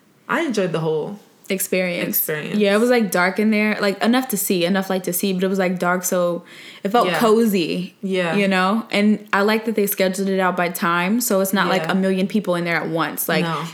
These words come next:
Speaker 2: there were maybe fifty people in the entire thing
Speaker 1: Yeah.
Speaker 2: while we were there.
Speaker 1: And, like, even some pools we were in by ourselves.
Speaker 2: Yeah.
Speaker 1: And they have three locations: one in Barcelona, one in New York, and one in Chicago.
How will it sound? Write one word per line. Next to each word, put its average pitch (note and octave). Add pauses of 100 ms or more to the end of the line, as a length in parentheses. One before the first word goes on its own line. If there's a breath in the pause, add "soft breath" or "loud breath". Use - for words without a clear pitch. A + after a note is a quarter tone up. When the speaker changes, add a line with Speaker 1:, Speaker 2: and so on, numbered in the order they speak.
Speaker 2:
there G#3
were A#3+
maybe G3 (440 soft breath)
fifty G#3+
people F#3+
in E3+
the E3+
entire E3+
thing E3+
Speaker 1:
Yeah. F3
Speaker 2:
while F3+
we F3+
were F3+
there. E3+ (220)
Speaker 1:
And, F#3
like, F#3+
even A#3
some G#3
pools F#3+
we F3+
were F3
in D#3+
by D3+
ourselves. -
Speaker 2:
Yeah. F3+ (500 loud breath)
Speaker 1:
And G3+ (460)
they G3+
have G#3
three A#3
locations: F3+
one F3+
in G3
Barcelona, E3+
one E3+
in E3+
New E3+
York, D#3
and E3
one D#3
in D#3+
Chicago. -